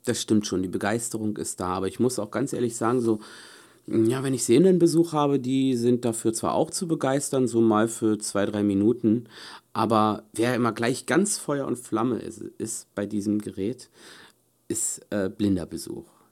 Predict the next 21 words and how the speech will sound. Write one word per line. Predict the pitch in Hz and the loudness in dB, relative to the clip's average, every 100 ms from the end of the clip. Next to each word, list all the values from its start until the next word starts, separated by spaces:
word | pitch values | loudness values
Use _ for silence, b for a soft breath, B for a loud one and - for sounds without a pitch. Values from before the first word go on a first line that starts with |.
| _ - | _ -14
Die | 107 | -10
freuen | - - | -6 -6
sich | 101 - | -6 -10
da | - | -12
total | - - - 92 | -12 -12 -12 -12
alle | - - | -12 -16
drüber, | - - | -12 -10
meine | 95 69 92 | -10 -10 -10
blinden | 95 - - | -12 -14 -12
Gäste, | - - - 113 - _ | -12 -10 -8 -10 -10 _
ja. | 98 107 120 B B | -6 -6 -8 B B
Also | - 113 | 0 0
auch, | - 113 - _ | 0 -4 -8 _
auch | 117 113 - | -6 -6 -2
während | 110 110 107 | -2 0 0
der, | 107 101 101 - | 0 -2 -6 -10
äh, | - 98 95 - - 98 | -4 -4 -4 -10 -14 -4
Silvesterfeier | 104 98 95 - 98 - 98 92 - | -2 -2 -2 -4 -4 -10 -12 -12 -12
und | - 87 | -12 -12
so. | 95 92 | -10 -12
Und, | - 92 | -10 -10